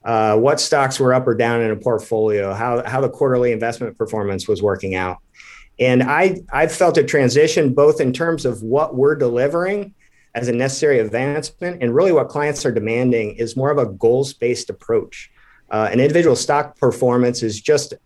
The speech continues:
just a tool to get to long-term goals. So we're talking about lifetime events like retirement and planning and passing wealth to future generations and where we are in life's continuum and how we're, how we would evaluate ourselves in terms of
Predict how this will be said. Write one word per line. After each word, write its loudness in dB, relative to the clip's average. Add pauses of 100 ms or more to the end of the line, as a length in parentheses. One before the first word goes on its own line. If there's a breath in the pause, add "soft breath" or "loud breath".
just 0
a 0
tool 2
to -8
get -2
to -6
long-term -2
goals. 2
So -6
we're -2
talking -2
about 2 (380 loud breath)
lifetime 2
events 0
like -4
retirement 2
and -12
planning 2
and -8
passing -2
wealth 0
to -2
future -2
generations 0
and -6 (300 soft breath)
where 6
we 6
are 4
in 0
life's -2
continuum 0
and -4
how -2
we're, 4 (640 loud breath)
how 0
we 6
would 4
evaluate 2
ourselves -4
in -8
terms -2
of 0